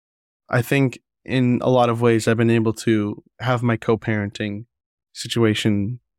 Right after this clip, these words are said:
um, be as at least healthy for me as possible and as healthy for my daughter. Um, like I said, it's the only thing I've ever cared about is just making sure, um,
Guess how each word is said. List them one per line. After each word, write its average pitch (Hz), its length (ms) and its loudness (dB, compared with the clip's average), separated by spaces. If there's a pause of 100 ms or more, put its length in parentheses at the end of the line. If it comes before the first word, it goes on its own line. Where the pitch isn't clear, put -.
(540)
um, 113 240 -4
be 123 240 4
as 110 460 0 (720)
at 139 180 2
least 147 180 2
healthy 131 280 2
for 117 160 -2
me 113 260 2
as 92 140 -4
possible 113 640 -6 (480)
and 233 460 0
as - 220 2
healthy 196 240 0
for 214 120 -4
my 214 120 0
daughter. 110 460 0 (120)
Um, 117 300 0
like 131 120 0
I 135 40 0
said, 143 240 2
it's - 260 -4 (1600)
the 127 160 4
only 139 260 6
thing 120 240 0
I've 123 100 2
ever 123 180 2
cared 135 280 0
about 110 280 2
is 113 80 0
just 120 200 -2
making 120 240 0
sure, 117 480 0 (220)
um, 117 560 0